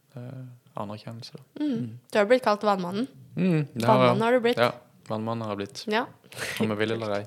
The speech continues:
Speaker 1: så er det det jeg heter.
Speaker 2: Ja.
Speaker 1: Av og til. Mm.
Speaker 2: Gøy.
Speaker 1: Ja.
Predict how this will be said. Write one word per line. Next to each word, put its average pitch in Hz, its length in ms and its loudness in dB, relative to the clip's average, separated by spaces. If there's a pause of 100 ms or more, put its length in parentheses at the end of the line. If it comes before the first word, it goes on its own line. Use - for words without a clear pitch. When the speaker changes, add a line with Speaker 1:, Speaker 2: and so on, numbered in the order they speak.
(120)
Speaker 1:
så - 220 -12
er 107 40 -8
det 104 200 -10 (280)
det - 80 -2
jeg 104 100 -2
heter. - 300 -8 (220)
Speaker 2:
Ja. - 100 2 (120)
Speaker 1:
Av 110 140 -2
og - 80 -8
til. 117 120 -6 (260)
Mm. 120 180 -10 (200)
Speaker 2:
Gøy. - 200 -6 (520)
Speaker 1:
Ja. 110 100 -16